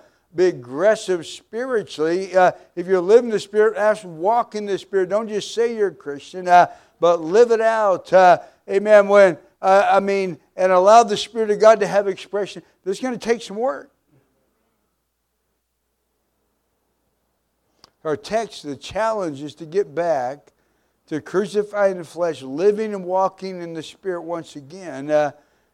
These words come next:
because that's what, uh, gives us victory tonight.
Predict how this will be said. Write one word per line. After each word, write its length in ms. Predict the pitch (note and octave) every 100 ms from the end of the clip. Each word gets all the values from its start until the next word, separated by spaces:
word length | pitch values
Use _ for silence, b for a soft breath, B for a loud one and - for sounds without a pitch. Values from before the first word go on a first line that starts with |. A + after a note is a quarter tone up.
| _ E3
because 440 | D#3 D#3 E3 C#3
that's 280 | E3+ F3+ E3
what, 400 | F3 E3+ E3+ _ _ _ _
uh, 300 | - D#3 D3
gives 420 | D#3 B2+ D#3 C3 C#3
us 120 | A2+
victory 500 | A2+ C3 - A#2+ G#2
tonight. 340 | - A2 F#2